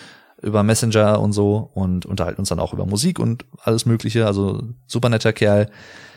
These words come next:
aber den habe ich jetzt halt auch ewig nicht gesehen und das, das wird mal wieder Zeit. Ja, ich mein,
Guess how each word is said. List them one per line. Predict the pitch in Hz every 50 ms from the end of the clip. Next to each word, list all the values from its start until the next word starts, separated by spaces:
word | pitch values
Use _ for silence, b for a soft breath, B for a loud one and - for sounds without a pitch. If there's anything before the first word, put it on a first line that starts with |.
| B B
aber | - 92 98 101 98 101 95 92 90 92 92
den | - 95 90
habe | 98 107
ich | 107
jetzt | 101 - -
halt | 104 87
auch | 110 110
ewig | 107 110 104 -
nicht | 120 107 -
gesehen | - 104 95 104 101 101 101 104
und | 90 - 98 98 98 92 - - - - - - _ _ _ -
das, | 190 180 - - - - - -
das | 202 202 -
wird | - 269 - -
mal | - -
wieder | - - 87 -
Zeit. | - - - - - - - - _ _ _ _ _ _ -
Ja, | - - - - - _ -
ich | _ 117 -
mein, | 131 131 120 117 113